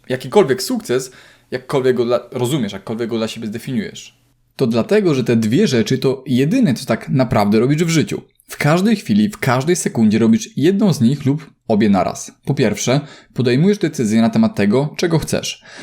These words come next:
Podejmujesz decyzję, co chcesz myśleć, co chcesz robić. Zarówno w tym momencie, jak i za pięć minut, pięć godzin czy pięć lat, to wszystko twoje decyzje.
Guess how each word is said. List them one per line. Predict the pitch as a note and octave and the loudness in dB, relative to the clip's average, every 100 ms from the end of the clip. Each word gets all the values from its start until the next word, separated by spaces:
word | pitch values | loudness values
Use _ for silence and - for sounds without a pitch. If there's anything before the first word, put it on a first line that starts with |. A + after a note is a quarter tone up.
| - | -10
Podejmujesz | - D3+ E3+ G#3+ | -4 0 2 2
decyzję, | F3+ E3 D3 C#3+ | 0 -2 0 0
co | A#2+ | -2
chcesz | A2 G2+ - | -4 -4 0
myśleć, | B2 B2 A2 G#2 | 0 0 -2 -2
co | A#2 | -4
chcesz | - - | -4 -2
robić. | G#2 G2+ G#2 - _ _ | 2 2 2 -2 _ _
Zarówno | B2 D3+ G3 G3+ | -2 0 2 0
w | - | 0
tym | G#3 | 0
momencie, | G3+ C3 G#2+ F#2+ | 2 2 2 -2
jak | G#2 | -2
i | |
za | G2 | -4
pięć | - F3 - | 0 0 2
minut, | C#3+ C#3 C#3+ | 2 0 0
pięć | C#3+ C3 | 0 2
godzin | A#2 A2 A2 | 2 2 0
czy | A2+ | 0
pięć | D3+ D3+ | -2 0
lat, | A2 A2+ - - | 0 -2 -6 -8
to | C3 | -6
wszystko | - A#2+ - C#3+ | -2 -4 -2 -6
twoje | - G#2+ G#2 | -2 0 2
decyzje. | C3 C#3+ C3 F#2 - | 2 0 0 0 -6